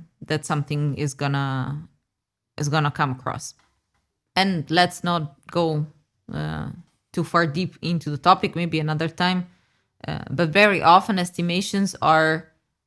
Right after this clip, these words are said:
estimated, um, are estimations about development time and not everything else that it takes to bring something to life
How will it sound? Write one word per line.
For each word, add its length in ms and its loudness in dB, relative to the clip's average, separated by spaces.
estimated, 880 0
um, 520 0
are 140 8
estimations 600 0
about 480 6
development 680 2
time 320 -6
and 140 2
not 320 6
everything 580 4
else 260 0
that 160 0
it 180 -4
takes 520 -2
to 100 -4
bring 220 -4
something 380 -4
to 120 -8
life 400 2